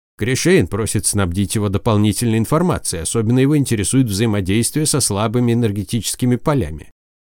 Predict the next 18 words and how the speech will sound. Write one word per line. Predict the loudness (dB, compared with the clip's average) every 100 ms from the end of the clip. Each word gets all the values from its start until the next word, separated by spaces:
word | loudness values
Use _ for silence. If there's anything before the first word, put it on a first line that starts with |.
| 0
Конечно, | 2 4 2 2
я | 2 4
бы | 4 4 2
с | 0
радостью | 0 0 -2 -2 -4
отправил | -2 0 2 2
ее | 4 4
вон | 4 2
с | 0
планеты, | -4 -4 -4 -6 -10 -14 -16 _
но | -2 2 2
что, | 2 4
если | 4 2 0
ее | 0
способности | 0 -2 -2 0 0 0 -2
пробудятся | -2 -2 -2 -2 -4 -2
на | 0
корабле? | 0 -2 -2 -8 -12